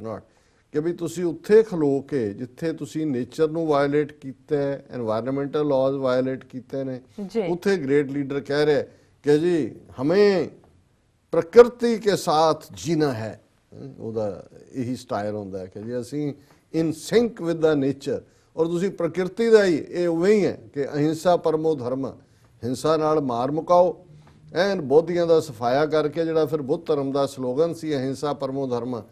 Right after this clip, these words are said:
Speaker 1: ਉਹ ਇਹਨਾਂ ਨੇ ਅਡਾਪਟ ਕਰ ਲਿਆ। ਜੀ ਅਸੀਂ ਤਾਂ, ਅ, ਅਹਿੰਸਕ ਹੈ, ਜੀ ਅਸੀਂ ਤਾਂ ਯਕੀਨ ਹੀ ਨਹੀਂ ਰੱਖਦੇ ਹਿੰਸਾ 'ਚ।
Speaker 2: ਜੀ।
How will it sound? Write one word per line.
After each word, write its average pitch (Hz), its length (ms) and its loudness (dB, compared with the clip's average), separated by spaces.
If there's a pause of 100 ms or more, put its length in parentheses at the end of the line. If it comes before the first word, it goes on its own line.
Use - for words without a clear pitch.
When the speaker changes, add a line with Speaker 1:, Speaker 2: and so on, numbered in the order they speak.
(260)
Speaker 1:
ਉਹ 160 280 0
ਇਹਨਾਂ 147 260 0
ਨੇ 123 120 -2
ਅਡਾਪਟ 98 300 -6
ਕਰ 82 160 -16
ਲਿਆ। 104 100 -12
ਜੀ 151 140 -4
ਅਸੀਂ 151 200 -8
ਤਾਂ, 156 280 -2
ਅ, - 800 -8
ਅਹਿੰਸਕ 156 560 -2
ਹੈ, 143 140 -2 (380)
ਜੀ - 160 -12
ਅਸੀਂ 127 200 -10
ਤਾਂ 135 120 -4
ਯਕੀਨ 127 400 -2
ਹੀ 247 80 2
ਨਹੀਂ 247 120 4
ਰੱਖਦੇ 143 340 0
ਹਿੰਸਾ 107 380 -8
'ਚ। - 20 -20 (440)
Speaker 2:
ਜੀ। 240 100 0